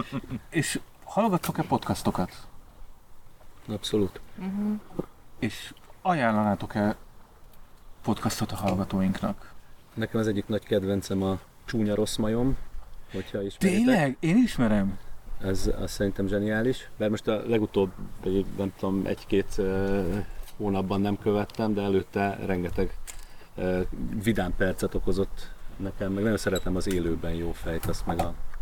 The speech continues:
Speaker 2: a horvát Oszkár csinálja talán a
Speaker 1: Élőben jó fej?
Speaker 2: Aha.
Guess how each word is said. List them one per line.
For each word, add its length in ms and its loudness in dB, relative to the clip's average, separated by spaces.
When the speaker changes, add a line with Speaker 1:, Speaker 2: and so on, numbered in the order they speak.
Speaker 2:
a 280 -4
horvát 460 0
Oszkár 360 0
csinálja 340 0
talán 300 0
a 100 -2
Speaker 1:
Élőben 360 2
jó 100 4
fej? 420 2
Speaker 2:
Aha. 240 0